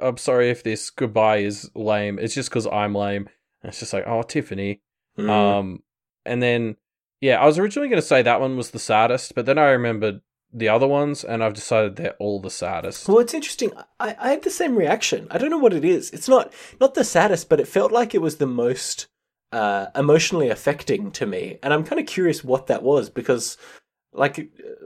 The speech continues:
Speaker 2: logically, I know that Alexis is someone who is a lot closer to Blake, and her goodbye was also very emotional, but it just didn't seem to hit me in the same way.
Speaker 1: Well, well, hers doesn't really, she, she doesn't actually have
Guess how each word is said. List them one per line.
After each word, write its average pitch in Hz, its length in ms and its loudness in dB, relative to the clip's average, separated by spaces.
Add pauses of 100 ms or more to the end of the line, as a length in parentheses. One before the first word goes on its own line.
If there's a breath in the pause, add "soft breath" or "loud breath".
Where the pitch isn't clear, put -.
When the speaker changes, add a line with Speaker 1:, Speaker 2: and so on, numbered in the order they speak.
(100)
Speaker 2:
logically, 175 480 4
I 113 100 2
know 123 180 4
that 123 200 2
Alexis 123 540 -2
is 110 140 -8
someone 110 220 -6
who 113 100 -4
is 104 100 -4
a 110 60 -2
lot 120 280 2
closer 127 300 0
to 107 120 -8
Blake, - 500 -10 (280)
and 113 240 -2
her 156 140 6
goodbye 147 380 2
was 110 440 -4 (440 loud breath)
also 160 340 6
very 120 440 2
emotional, 117 460 0
but 110 140 -4
it 123 60 -12
just 151 260 -2
didn't 151 200 2
seem 143 160 -4
to 117 80 -4
hit 131 180 0
me 147 80 -2
in 104 100 -2
the 98 60 -10
same 98 240 -10
way. - 220 -18 (200)
Speaker 1:
Well, - 240 0
well, 190 160 2
hers 233 260 4
doesn't 220 280 -2
really, 110 500 2
she, 185 280 -10
she 180 160 -6
doesn't 175 220 2
actually 120 440 -2
have 117 560 2